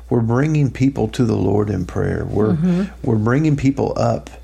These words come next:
Speaker 1: before the Lord in prayer. And, and it's based on what he's already done in Isaiah fifty-three. It's based on what he's already
Speaker 2: That's right.
Speaker 1: done. He's, he's already dealt with our sins, and like you beautifully connected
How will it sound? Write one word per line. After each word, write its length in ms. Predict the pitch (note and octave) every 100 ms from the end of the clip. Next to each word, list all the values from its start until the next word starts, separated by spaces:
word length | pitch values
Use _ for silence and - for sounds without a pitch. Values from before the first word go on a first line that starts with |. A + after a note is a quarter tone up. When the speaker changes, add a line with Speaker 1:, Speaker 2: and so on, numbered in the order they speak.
| -
Speaker 1:
before 420 | A2+ G#2+ - B2
the 140 | B2 G#2
Lord 300 | F#2+ F#2+ F#2
in 140 | F#2
prayer. 460 | F#2 G#2 F2+ F#2 G#2 - - - -
And, 380 | A2+ G#2 G2 -
and 140 | A2 A2
it's 120 | G#2+
based 420 | G#2+ B2+ F3 -
on 80 | B2
what 100 | A2+
he's 140 | A2
already 260 | A#2 A#2 A2
done 640 | A2 C3+ G#2 - - - -
in 140 | G2+
Isaiah 360 | G#2+ G#2 A2 G#2+
fifty-three. 560 | G#2+ G#2+ A2 - A#2 G2+
It's 140 | -
based 380 | G2+ A2 C#3+ C#3+
on 160 | B2
what 80 | G#2+
he's 120 | G2+
already 300 | - G#2 A#2+
Speaker 2:
That's 140 | C#3 -
right. 60 | G#2
Speaker 1:
done. 140 | G#2+
He's, 200 | G#2+ G#2+ - - -
he's 200 | - A2+
already 420 | - A2+ A#2+ B2 G#2+
dealt 260 | A2 A#2
with 160 | D3 D3
our 140 | C#3+
sins, 560 | C3+ - G#2 G#2 A2+ -
and 100 | G2+
like 280 | G2 G2 -
you 80 |
beautifully 500 | F#2+ G#2+ B2+ C3+ A2+
connected 680 | A2+ - G#2+ A2+ A#2 G#2 G2